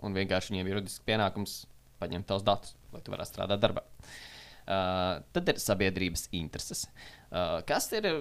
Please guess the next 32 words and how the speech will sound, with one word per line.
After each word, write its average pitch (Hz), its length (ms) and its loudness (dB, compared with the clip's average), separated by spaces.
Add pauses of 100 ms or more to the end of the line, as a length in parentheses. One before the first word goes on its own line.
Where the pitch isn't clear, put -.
uz 135 180 -8
ko 156 160 8
varētu 120 320 10
arī 107 140 2
visvairāk 101 500 8
vērst 101 240 4
tātad 92 240 -2
šo 98 180 -2
te 101 220 0
video, 101 340 -2
piemēram, 87 440 0 (160)
ā, 87 160 -10 (280)
filmēšanu 139 680 6 (220)
un 95 120 0
žurnālistiku, 139 640 2
tā 117 160 0
skaitā 113 400 2
arī, 107 160 4
ka - 160 -8
tas - 160 -6
ir 110 80 -2
vienkārši, 110 480 6
mm, 101 540 0
tātad 110 260 4
mēs 107 240 2
informējam 101 400 0
sabiedrību 113 540 4
par 101 100 0
to, 101 220 2
kas - 180 -4
notiek, - 420 -6
nu. 123 120 -4